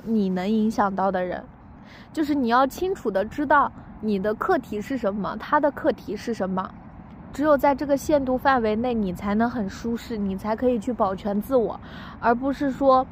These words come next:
当下你特别无力，你不知道该去做什么，或者说你没有真正的帮到忙，就是你的错，不是你的错。很多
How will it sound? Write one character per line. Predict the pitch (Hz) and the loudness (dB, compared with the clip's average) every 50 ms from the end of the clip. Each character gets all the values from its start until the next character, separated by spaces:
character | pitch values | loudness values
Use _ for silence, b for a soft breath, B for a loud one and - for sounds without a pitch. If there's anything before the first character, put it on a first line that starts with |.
| - - - | -10 -10 2
当 | - 277 277 | 2 4 4
下 | 285 311 294 | 4 2 2
你 | 262 220 202 | 2 2 0
特 | 196 240 262 | 0 -2 2
别 | 226 240 233 | 4 4 4
无 | 226 202 190 196 | 4 2 0 0
力， | 208 240 247 220 | 0 0 0 2
你 | 202 196 185 | 2 0 0
不 | 190 - 233 | -2 -2 -2
知 | 214 240 233 | -2 0 2
道 | 254 247 240 233 208 196 - - - - | 4 6 6 6 4 2 0 -6 -6 0
该 | 247 226 226 | 0 0 0
去 | - - 254 233 208 - - - - - - - | 0 -2 -2 0 0 -2 -4 -10 -16 -18 -18 -6
做 | - 294 269 233 | 4 4 4 4
什 | - 226 196 | 4 2 -2
么， | 190 190 190 | 0 -2 0
或 | - - 262 | 2 2 4
者 | 233 240 214 | 4 4 2
说 | - 240 240 240 240 233 B B B - | 4 4 6 6 4 2 B B B -8
你 | 220 226 226 214 202 196 190 185 175 175 - - - - - | -2 0 2 2 2 2 0 -2 -6 -8 -12 -16 -18 -10 -2
没 | 220 240 247 285 | 0 2 4 4
有 | 294 247 214 | 4 4 4
真 | 202 - 277 285 285 | 4 4 4 4 4
正 | 277 311 294 240 220 | 4 4 4 4 4
的 | 208 190 180 170 - - - | 4 4 4 4 2 2 4
帮 | 247 254 262 262 | 4 4 6 6
到 | 269 247 226 | 6 6 6
忙， | 208 196 185 180 180 185 202 | 6 4 4 2 2 2 0
就 | - 262 254 | 2 2 2
是 | 240 - 247 | 2 2 0
你 | 226 208 185 | 0 0 0
的 | - - - - | -2 -6 -12 -12
错， | - - - 208 - - - - - - - - | -6 -2 -2 -2 -2 -4 -8 -16 -18 -18 -14 -6
不 | 202 202 | -4 -4
是 | 214 202 - 302 | -4 -2 -2 -2
你 | 285 247 208 180 | 0 0 -2 -2
的 | 165 156 | -4 -6
错。 | - - - 233 202 208 | -8 -4 0 0 0 0
很 | - 240 196 196 190 | 0 -2 -2 -2 0
多 | 196 247 254 262 262 254 254 | 0 2 4 4 4 4 4